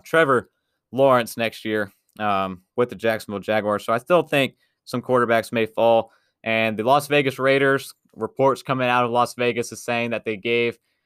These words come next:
an ultimatum to Marcus Mariota to take a three million dollar pay cut or they will move on. So Marcus Mariota, Marcus Mariota also might join this list of quarterbacks here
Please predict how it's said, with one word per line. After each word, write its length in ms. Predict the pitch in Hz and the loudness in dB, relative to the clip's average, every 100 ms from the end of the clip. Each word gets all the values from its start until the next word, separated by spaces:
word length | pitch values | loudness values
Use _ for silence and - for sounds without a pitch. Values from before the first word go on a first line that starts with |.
| _ - | _ -10
an 120 | 113 | -8
ultimatum 760 | 139 160 156 143 131 127 117 104 _ | 2 2 2 0 2 4 2 -2 _
to 80 | - | -8
Marcus 360 | 120 123 127 - | 0 0 0 -6
Mariota 400 | 113 113 110 110 | -2 0 2 0
to 60 | |
take 140 | 107 113 | -2 -4
a 60 | 104 | -4
three 220 | 131 139 | -2 -2
million 280 | 127 127 120 | -2 -2 2
dollar 180 | 113 | 2
pay 240 | 104 127 120 | 0 0 -2
cut 300 | - 113 110 | 0 0 0
or 160 | 110 113 | -2 -2
they 140 | 113 | 0
will 160 | 110 101 | -2 -4
move 240 | 101 98 | -4 -6
on. 360 | 82 117 104 87 _ _ _ _ _ _ _ _ _ _ | -2 0 0 -2 _ _ _ _ _ _ _ _ _ _
So 400 | - 110 104 101 | -2 4 6 4
Marcus 300 | 98 135 143 | 4 2 2
Mariota, 420 | 147 135 131 131 - _ | 0 4 4 4 0 _
Marcus 500 | - 123 147 147 127 | -2 2 2 0 -8
Mariota 400 | 131 123 113 110 | -4 -2 0 0
also 360 | - 120 120 117 | 0 -2 -2 -2
might 220 | 110 104 | -2 -2
join 280 | 98 107 107 | -2 -4 -4
this 180 | 104 - | -6 -2
list 220 | 104 - | -4 -4
of 80 | - | -12
quarterbacks 640 | - 101 92 98 98 - | -4 -2 0 0 -2 -6
here 300 | 101 98 | -2 -2